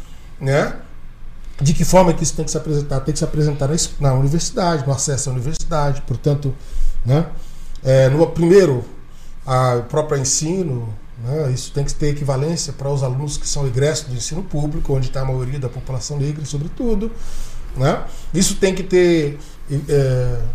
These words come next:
tem que ter correspondência em funções públicas importantes, né? Como no, na magistratura, na universidade, enfim, é, em todas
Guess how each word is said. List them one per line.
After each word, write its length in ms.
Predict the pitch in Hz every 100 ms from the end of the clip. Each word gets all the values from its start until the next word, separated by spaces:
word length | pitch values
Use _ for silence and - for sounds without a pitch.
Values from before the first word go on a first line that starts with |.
| -
tem 100 | 156
que 60 | 143
ter 100 | 180
correspondência 1040 | 170 180 - 175 143 190 226 - 151 120 139
em 80 | 160
funções 460 | 160 135 170 160
públicas 500 | - 165 160 156 139
importantes, 840 | 139 220 202 180 185 185 - - - - - - -
né? 280 | 139 196 - - - - - -
Como 220 | 139 139
no, 200 | 135 120
na 80 | 135
magistratura, 1040 | 147 131 - 117 - 202 220 202 143 135 - -
na 180 | 139 180
universidade, 960 | 165 135 139 120 127 160 180 147 135
enfim, 480 | 127 - 151 185 175 - - - - - - - -
é, 920 | 143 139 139 135 131 127 123 120 123 - - - -
em 80 | 160
todas 540 | 156 233 226 160 -